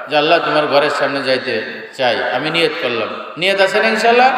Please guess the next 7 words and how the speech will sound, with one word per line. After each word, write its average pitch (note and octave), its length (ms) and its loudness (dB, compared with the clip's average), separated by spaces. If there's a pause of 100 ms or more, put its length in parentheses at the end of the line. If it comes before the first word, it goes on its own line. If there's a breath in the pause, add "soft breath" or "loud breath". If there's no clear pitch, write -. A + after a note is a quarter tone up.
(420)
দুই B3 140 2
নম্বর, G#3+ 300 2
নিয়তের A3+ 400 2
সাথে G3+ 300 2
সাথে G#3+ 220 0
চেষ্টা A3 380 0
করা। C#3 220 4